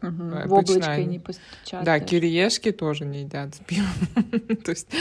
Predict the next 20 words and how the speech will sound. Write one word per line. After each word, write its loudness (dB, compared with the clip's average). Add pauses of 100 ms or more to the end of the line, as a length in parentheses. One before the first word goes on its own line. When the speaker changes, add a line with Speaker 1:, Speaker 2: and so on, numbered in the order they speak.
(200)
Speaker 2:
они 6
либо 6
просто 4
пьют 2
пиво 0
вообще 0
без -6
всего, -4
ну, 4
либо 0
максимум -2
какие-то -6
орешки, -8
может -12
быть, -12
такие, -12
как -14
в -12
барах -10
вот -20